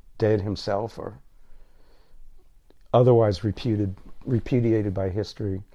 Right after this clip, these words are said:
Um, so that, that's a total passion. I wake up every morning, just can't wait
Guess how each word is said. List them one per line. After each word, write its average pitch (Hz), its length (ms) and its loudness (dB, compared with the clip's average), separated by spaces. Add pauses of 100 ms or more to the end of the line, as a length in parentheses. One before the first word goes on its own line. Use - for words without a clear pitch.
(600)
Um, 98 440 -6 (420)
so 123 280 4
that, 127 280 6
that's 131 240 2
a 113 80 4
total 110 500 0 (480)
passion. 107 360 -4
I 104 80 -4
wake 107 240 -2
up 113 240 0
every 120 220 2
morning, 104 460 -2 (1700)
just - 280 -2 (440)
can't 131 260 -2
wait 113 420 4